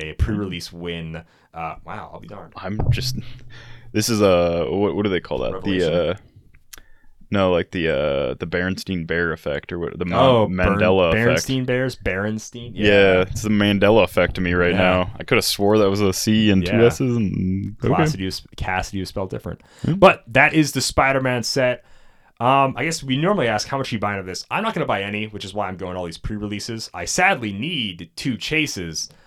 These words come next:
Speaker 2: Mm.
Speaker 1: but I'll, I'll probably get a Kerr set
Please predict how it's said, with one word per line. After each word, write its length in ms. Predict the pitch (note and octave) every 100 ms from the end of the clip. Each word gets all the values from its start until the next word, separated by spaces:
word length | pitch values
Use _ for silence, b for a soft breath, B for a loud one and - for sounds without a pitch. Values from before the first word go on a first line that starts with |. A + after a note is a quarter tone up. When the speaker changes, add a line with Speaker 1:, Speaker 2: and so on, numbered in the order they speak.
| -
Speaker 2:
Mm. 100 | E2
Speaker 1:
but 500 | A#2 G#2+ G#2 - - _ _ _ _ _ _ -
I'll, 300 | G2+ G2+ G2+
I'll 80 | G#2
probably 240 | - A3
get 120 | G3+ A2+
a 40 |
Kerr 300 | - C3+ A2+
set 320 | - E2 C#2+